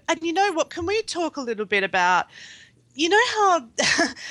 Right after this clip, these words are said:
some people seem to have the idea that Brienne's, <clears throat> when she falls in love with him, um,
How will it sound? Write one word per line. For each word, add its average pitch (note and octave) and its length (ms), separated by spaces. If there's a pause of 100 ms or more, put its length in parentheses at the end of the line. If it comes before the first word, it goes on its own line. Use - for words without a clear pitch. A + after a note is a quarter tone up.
(100)
some F#4 220
people E4+ 280
seem A#3 240
to G#3+ 100
have A3 200
the G#3 120
idea G3 280
that E3 160
Brienne's, F#3+ 760 (160)
<clears throat> - 200
when B3 200
she F3+ 460
falls F#3+ 200
in D#3 120
love E3 180
with D#3+ 140
him, - 300 (400)
um, G3 360